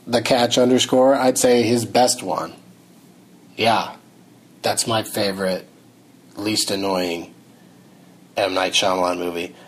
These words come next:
There's still things about it. It's, it's hella slow.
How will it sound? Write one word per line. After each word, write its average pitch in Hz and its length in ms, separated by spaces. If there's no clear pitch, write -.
There's 120 140
still 127 180
things 110 300
about 98 400
it. 90 280
It's, - 340
it's - 400
hella 120 400
slow. 95 600